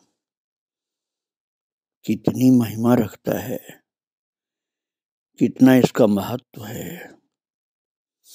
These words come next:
नरक स्वर्ग अपवर्ग निशेनी, ज्ञान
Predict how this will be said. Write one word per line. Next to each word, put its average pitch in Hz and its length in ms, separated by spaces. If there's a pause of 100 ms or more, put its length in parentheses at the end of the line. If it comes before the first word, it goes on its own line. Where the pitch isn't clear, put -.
(640)
नरक 113 600
स्वर्ग 113 680 (280)
अपवर्ग 107 640
निशेनी, 107 880 (140)
ज्ञान 104 460